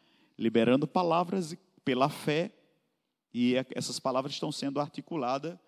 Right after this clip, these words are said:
é, no mundo do Espírito, e no Espírito nós entendemos, mas na mente nós não entendemos.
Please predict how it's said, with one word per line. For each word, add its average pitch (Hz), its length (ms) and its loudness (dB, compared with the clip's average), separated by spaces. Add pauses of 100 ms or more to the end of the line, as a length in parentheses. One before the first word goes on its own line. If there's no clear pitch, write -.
(560)
é, 117 320 2
no 123 120 0
mundo 123 200 0
do 123 120 2
Espírito, 233 840 4 (500)
e 139 440 8
no 196 160 10
Espírito 320 840 6
nós 294 260 2
entendemos, 220 840 -2 (880)
mas 131 240 0
na 196 180 2
mente 170 400 -2
nós 170 220 0
não 165 120 0
entendemos. - 760 -6